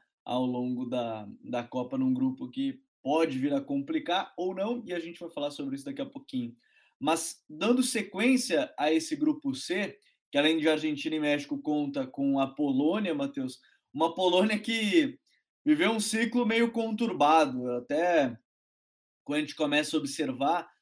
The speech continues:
a Polônia, ela inicia as eliminatórias com o Paulo Sousa, o Paulo Sousa deixa a seleção, é, polonesa a caminho do Flamengo, e aqui começa um grande problema, porque pra alguns jogadores, eles até deram entrevistas,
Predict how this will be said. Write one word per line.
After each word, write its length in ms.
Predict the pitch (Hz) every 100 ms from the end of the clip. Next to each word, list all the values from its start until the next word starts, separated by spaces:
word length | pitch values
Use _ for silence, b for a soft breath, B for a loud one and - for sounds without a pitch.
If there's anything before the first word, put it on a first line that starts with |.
| _ _
a 120 | 127
Polônia, 440 | 131 151 151 170 180
ela 120 | 175
inicia 460 | 170 170 - 190
as 80 | 180
eliminatórias 500 | 180 170 165 165 156
com 100 | 170
o 60 | 165
Paulo 240 | 170 180
Sousa, 440 | 185 220 254 262 214
o 40 |
Paulo 220 | 180 175
Sousa 340 | 170 185 190 165
deixa 420 | 151 196 226 185
a 20 |
seleção, 600 | - 165 160 165 156 123 - _ _ -
é, 320 | 143 147 139
polonesa 520 | 143 165 160 160 165
a 20 |
caminho 360 | - 160 156 165
do 80 | 160
Flamengo, 720 | 175 165 156 156 175 190 - _ _ _ _ -
e 140 | 208
aqui 360 | 208 - 285 285
começa 480 | 285 214 240 254
um 60 | 233
grande 320 | 202 233 233
problema, 440 | - 202 180 175 170
porque 520 | 170 - 185 190 - _ _ _ _ _ _ _ _ _ -
pra 140 | 202
alguns 340 | 226 208 208
jogadores, 640 | 202 185 160 156 196 175 139
eles 160 | 139
até 240 | 143 139 165
deram 200 | 170 160
entrevistas, 880 | 151 135 120 160 196 165 - 131